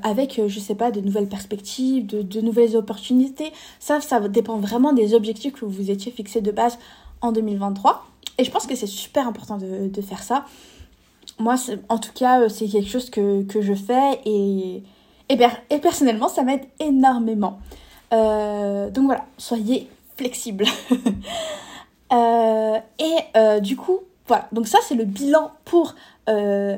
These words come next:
l'année deux mille vingt-trois, qui est pour moi nécessaire pour préparer deux mille vingt-quatre et se fixer de nouveaux objectifs pour deux mille vingt-quatre, parce que là, on va normalement repartir avec de nouvelles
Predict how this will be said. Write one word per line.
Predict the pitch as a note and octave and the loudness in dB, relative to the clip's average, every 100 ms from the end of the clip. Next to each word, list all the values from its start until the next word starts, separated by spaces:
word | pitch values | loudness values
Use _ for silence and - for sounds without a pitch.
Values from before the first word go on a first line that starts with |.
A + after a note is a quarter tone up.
| G3 _ - | -8 _ -2
l'année | A3 A#3 A#3+ A#3+ A#3+ | 4 6 6 2 0
deux | G3 A3 | -4 -2
mille | G#3+ | 0
vingt-trois, | G3 G3 - F#4 | 0 -2 2 0
qui | F#4 B3+ | 2 -2
est | |
pour | - A#3+ | 0 0
moi | A3+ G#3 | 0 2
nécessaire | G3+ A3+ C4 D4 C#4+ C4 B3+ - A3 G#3 - | 4 6 6 6 2 0 -2 4 2 2 -8
pour | - | -16
préparer | - B3+ A#3+ A3+ G#3+ G3+ - | -8 -4 0 0 -2 -8 -6
deux | G3 | -2
mille | A3+ A3 | 0 0
vingt-quatre | A3 A3 A#3 A#3 - | 0 0 0 0 -2
et | E4+ | -2
se | D#4 | -2
fixer | C#4+ C4 C4 | -4 -4 -2
de | A3+ | -2
nouveaux | A3 G#3 G3+ | -2 -2 -2
objectifs | G#3 G3+ G3 A3+ - - - _ | -4 -8 -8 -10 -10 -20 -20 _
pour | C4+ | 0
deux | A#3+ | 2
mille | A3 G3+ | 2 0
vingt-quatre, | G3 G#3+ G3+ - | 0 2 0 -2
parce | A3 G#3 | -12 -8
que | A3 | -2
là, | A#3+ | 2
on | C4 A#3 G#3 | 2 0 -2
va | G3 G3 - _ _ - | -2 -2 -8 _ _ -6
normalement | A3 A3+ A3+ A3+ | -2 0 0 -2
repartir | A3+ A#3 A3 - - D#4+ - _ _ _ _ _ _ _ - - | 0 -2 -2 -6 -6 -6 -8 _ _ _ _ _ _ _ -12 -4
avec | A3 A3 G3+ | 4 4 4
de | G#3 | 2
nouvelles | G3 G3 B3 C#4+ C#4+ C4 B3 G#3 | 4 6 8 8 8 6 4 2